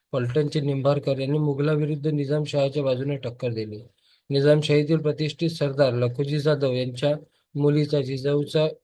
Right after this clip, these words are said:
शहाशी विवाह झाला. त्याला मालोजीच्या मृत्यूनंतर निजामशहाने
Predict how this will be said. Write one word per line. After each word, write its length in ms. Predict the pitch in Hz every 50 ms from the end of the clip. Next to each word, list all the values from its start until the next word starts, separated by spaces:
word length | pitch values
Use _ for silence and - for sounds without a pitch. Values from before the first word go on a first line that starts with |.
| _ -
शहाशी 520 | - - 143 127 127 135 127 - - 165
विवाह 380 | 151 143 135 131 139 139 143 143
झाला. 320 | 135 131 120 110 107 101 - - _ _ _ _ _ _ _ _ _ _ _ _ _ _ _ _ _
त्याला 220 | 156 151 147 156
मालोजीच्या 560 | 156 151 143 143 151 156 156 147 139 139 156 156
मृत्यूनंतर 580 | 151 143 139 - 151 151 151 151 147 160 147
निजामशहाने 720 | 147 143 135 131 147 151 147 - - 147 147 147 151 151